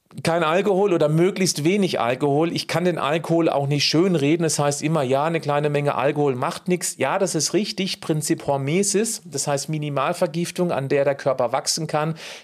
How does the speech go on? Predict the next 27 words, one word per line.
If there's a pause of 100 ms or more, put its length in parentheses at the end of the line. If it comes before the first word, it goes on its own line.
Trotzdem
hat
Alkohol
keinen
wirklich
gesundheitlichen
Wert. (180)
Wenn
man
abends
gerne
ein
Glas
Rotwein
trinkt
zum
Entspannen
und
damit
Stress
abbauen
kann, (240)
dann
ist
es
in
Ordnung.